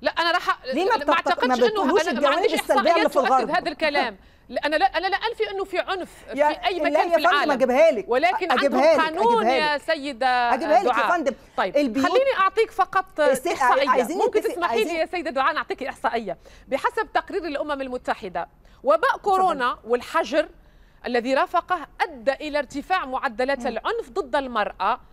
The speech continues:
Speaker 1: في المنطقة العربية بسبعة وثلاثين في المائة من النساء تعرضن للعنف من أزواجهن في هذه الفترة. هناك حالات اغتصاب زوجي أيضًا في كثير من
Speaker 2: مم.
Speaker 1: البلدان. ألا تعترفي بهذا الواقع؟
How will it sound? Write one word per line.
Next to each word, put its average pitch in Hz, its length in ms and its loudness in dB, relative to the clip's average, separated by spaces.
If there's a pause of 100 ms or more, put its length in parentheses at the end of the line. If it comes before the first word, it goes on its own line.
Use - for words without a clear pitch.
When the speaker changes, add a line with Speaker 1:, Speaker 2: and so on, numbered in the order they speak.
(540)
Speaker 1:
في - 220 -4
المنطقة 381 640 -2
العربية 339 680 0
بسبعة 330 440 -2
وثلاثين 311 500 -4
في - 140 -8
المائة 302 380 -6
من 294 160 -10
النساء 269 680 -4
تعرضن 240 480 -4
للعنف 240 480 -8
من 240 180 -10
أزواجهن 220 500 -6
في 247 180 -12
هذه 233 260 -4
الفترة. 180 480 -8 (680)
هناك 285 340 -2
حالات 359 340 -2
اغتصاب 330 480 -4
زوجي 254 360 -2 (100)
أيضًا 240 300 -4
في 247 120 -16
كثير 254 360 -6
من 233 120 -10
Speaker 2:
مم. 220 60 -6
Speaker 1:
البلدان. 175 560 -8 (880)
ألا 370 140 0
تعترفي 415 500 -6
بهذا 370 380 -4
الواقع؟ 381 380 -6